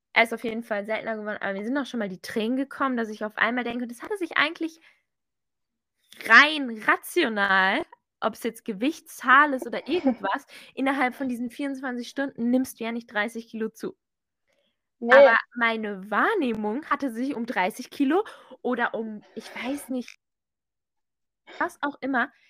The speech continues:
Speaker 1: kann es sich so krass ändern und es ist auf je-, ich habe auf jeden Fall das Gefühl, dass es was mit dem hormonellen Haushalt zu tun hat.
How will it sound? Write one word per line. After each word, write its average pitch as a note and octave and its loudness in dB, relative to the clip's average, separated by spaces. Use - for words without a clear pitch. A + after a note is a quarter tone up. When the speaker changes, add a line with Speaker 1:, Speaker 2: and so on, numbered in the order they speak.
Speaker 1:
kann F#4 -2
es E4 -8
sich - -14
so E4 -4
krass C4+ -8
ändern G#3+ -6
und G#3+ -12
es A#3+ -10
ist B3 -8
auf A#3 -6
je-, A#3+ -4
ich - 2
habe F#4 8
auf D4 -4
jeden C#4 -2
Fall B3 -4
das B3 -8
Gefühl, A#3+ -8
dass A3+ -8
es A3+ -14
was G#3+ -12
mit A3 -10
dem G#3+ -8
hormonellen A3 -2
Haushalt G#3 -2
zu A3 -14
tun A3+ -8
hat. B3+ -4